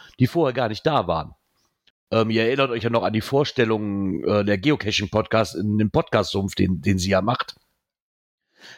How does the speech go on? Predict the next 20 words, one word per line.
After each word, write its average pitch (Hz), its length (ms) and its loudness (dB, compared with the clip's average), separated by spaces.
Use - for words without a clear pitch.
Da 110 120 0
hat - 140 0
sie 139 120 -2
nämlich 135 260 0
unserem 170 300 0
alten 143 320 0
Feed 175 200 -2
nämlich 180 220 0
auch 165 180 0
unterschlagen, 110 800 0
in 104 80 -4
Anführungszeichen, 110 1000 0
<laughs> - 0 -
weil 131 160 2
sie 127 60 -8
nur 120 100 0
den 113 100 0
aktuellen 113 460 0
hatte 131 220 0
und 117 200 -2